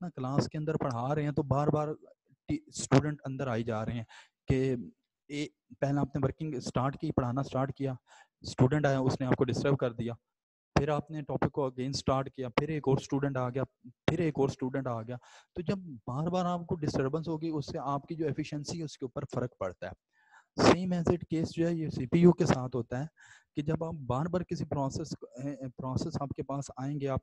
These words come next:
एक process को रोकेंगे, दूसरे process को start करेंगे,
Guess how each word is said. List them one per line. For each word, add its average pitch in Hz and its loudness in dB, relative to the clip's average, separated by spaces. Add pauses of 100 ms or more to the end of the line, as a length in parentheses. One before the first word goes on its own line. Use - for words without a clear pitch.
(100)
एक 139 -4
process 135 -2
को 135 0
रोकेंगे, 139 0
दूसरे 127 2
process 131 -8
को - -8
start 127 -12
करेंगे, 127 -10